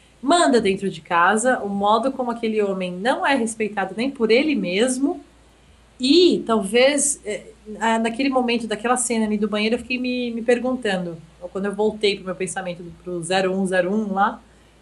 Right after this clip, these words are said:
é, será que ela não respeita mais ele agora? Depois de tudo que ele foi capaz, depois de tudo que ele se tornou, do, desse monstro aí que ele se tornou,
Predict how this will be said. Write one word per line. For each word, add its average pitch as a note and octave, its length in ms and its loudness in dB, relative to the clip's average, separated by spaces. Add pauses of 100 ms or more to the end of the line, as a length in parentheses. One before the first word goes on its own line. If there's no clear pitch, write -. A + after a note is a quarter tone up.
(180)
é, F#3+ 340 0 (340)
será A#4+ 300 -2
que B4+ 100 -4
ela G#4 120 6
não C#4+ 100 2
respeita A#3+ 560 2
mais G#3+ 360 2
ele G#3+ 400 4
agora? F#3+ 840 4 (500)
Depois A#3 320 2
de G3 120 -4
tudo F4+ 440 2
que - 100 -8
ele A3+ 200 -2
foi - 280 -6
capaz, G3+ 720 4
depois G3+ 260 -6
de - 60 -12
tudo C4 140 -10
que C#4+ 100 -8
ele C4 100 -8
se A#3 160 -6
tornou, G3 720 -2 (400)
do, E3+ 240 -12
desse G3 400 -4
monstro G#3 640 0
aí E3+ 200 0
que E3 120 -10
ele E3+ 100 -6
se F#3+ 140 -12
tornou, F3 480 -2